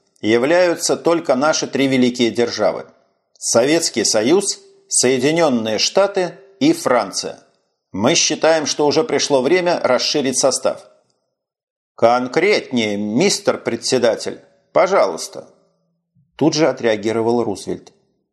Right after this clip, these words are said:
«Кого вы предлагаете?» «Израильскую Федерацию, Федеративную Республику Германия и, как ни странно,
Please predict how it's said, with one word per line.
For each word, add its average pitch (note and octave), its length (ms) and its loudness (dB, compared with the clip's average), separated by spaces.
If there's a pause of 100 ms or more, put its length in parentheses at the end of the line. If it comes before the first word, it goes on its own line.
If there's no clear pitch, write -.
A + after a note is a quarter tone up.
(440)
«Кого D#3 400 4
вы G#3+ 120 2
предлагаете?» F3+ 1000 0 (1200)
«Израильскую F3+ 760 2
Федерацию, D#3 760 -2 (300)
Федеративную D#3+ 800 2
Республику E3 640 0
Германия E3+ 840 0 (260)
и, B2+ 120 2
как C#3 340 0
ни A2+ 120 -2
странно, C#3 760 -2